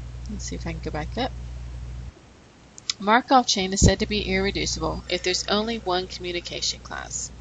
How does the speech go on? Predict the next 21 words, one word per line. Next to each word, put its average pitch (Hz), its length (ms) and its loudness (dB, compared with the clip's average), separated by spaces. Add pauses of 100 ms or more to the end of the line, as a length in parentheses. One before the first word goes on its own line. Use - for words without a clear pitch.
(1000)
So 196 400 4
here 220 480 2
in - 180 -4
this 196 220 2
example, 156 680 0 (960)
we 202 200 0
have 156 920 2 (480)
I 196 460 6
is 185 280 0
accessible - 500 0
from 185 200 -10
J, 131 360 2 (220)
J 170 300 8
is - 120 -4
accessible - 440 4
from - 260 -12
I. 143 220 0
So - 160 -2
these 233 260 -6
two - 160 0
communicate. - 640 -12